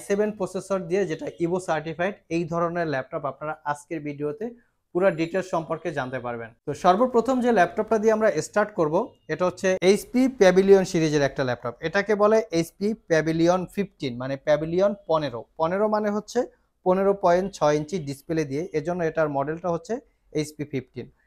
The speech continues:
এটা হচ্ছে Ryzen সেভেন ফাইভ থাউজেন্ড সিরিজ, যেটা ইন্টেলের সাথে কম্পেয়ার করলে হয় Core আই সেভেন ইলেভেন জেনারেশন ইকুয়াল। ল্যাপটপটাতে এইট জিবি র্যাম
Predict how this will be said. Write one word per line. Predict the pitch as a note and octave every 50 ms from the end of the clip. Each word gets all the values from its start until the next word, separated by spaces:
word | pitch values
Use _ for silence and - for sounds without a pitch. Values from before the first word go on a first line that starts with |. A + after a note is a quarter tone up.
| _ _ _ -
এটা | D#3+ E3
হচ্ছে | G3 - A3+ G#3+ F3 D#3
Ryzen | D#3 E3 E3+ F3 A3 A#3 A#3 A3+ -
সেভেন | G#3 G3 F#3 G#3 A3+ C4 E4 - - _ -
ফাইভ | E3 E3 E3 - -
থাউজেন্ড | F#3 F3+ F3 F3+ F#3 F#3+ F#3
সিরিজ, | - D3+ C#3+ E3+ G3+ - _ -
যেটা | D3+ C#3 D3 C#3+
ইন্টেলের | C#3 C#3 - F3+ F#3+ F3+ - -
সাথে | F3 - F#3 F3+ - -
কম্পেয়ার | C#3 C3+ C3+ - D#3+ D#3 D#3 -
করলে | E3+ D#3+ E3 E3 D#3
হয় | E3+ G3+ A#3 - _ _ _ _ _ _ _
Core | - C#3+ D3 D3
আই | D3+ D3 - -
সেভেন | F3 E3+ G3 G#3+ A3+ A3 - D3+
ইলেভেন | C#3+ C#3+ C#3+ C#3 D3 C#3+ C3+ C3+
জেনারেশন | C3+ C3 B2+ B2+ A#2+ - - B2+ B2 A#2+
ইকুয়াল। | A2+ - B2 A2+ G#2+ - _ _ _ _ _ _ _ _
ল্যাপটপটাতে | - D3+ D3+ G3+ G#3 G3 G3+ G#3+ G#3+ - A#3 A3+ A3+ - E3
এইট | E3 E3 D3+ D3+
জিবি | F#3+ G3 G#3 G#3+
র্যাম | G3+ G3+ G3